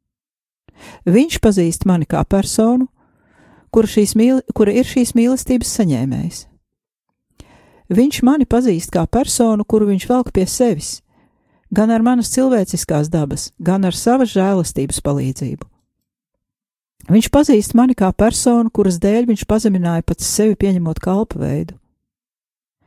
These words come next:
Viņš pazīst mani kā personu, kuras dēļ viņš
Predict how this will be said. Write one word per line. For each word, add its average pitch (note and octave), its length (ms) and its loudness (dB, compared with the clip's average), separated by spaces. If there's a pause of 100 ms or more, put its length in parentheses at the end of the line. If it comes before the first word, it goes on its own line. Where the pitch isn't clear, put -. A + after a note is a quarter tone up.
(540)
Viņš A3 160 4
pazīst C#4+ 480 2
mani C4 180 4
kā A3+ 160 0
personu, G3+ 540 0
kuras G3 320 0
dēļ A3+ 260 2
viņš F#3+ 200 -2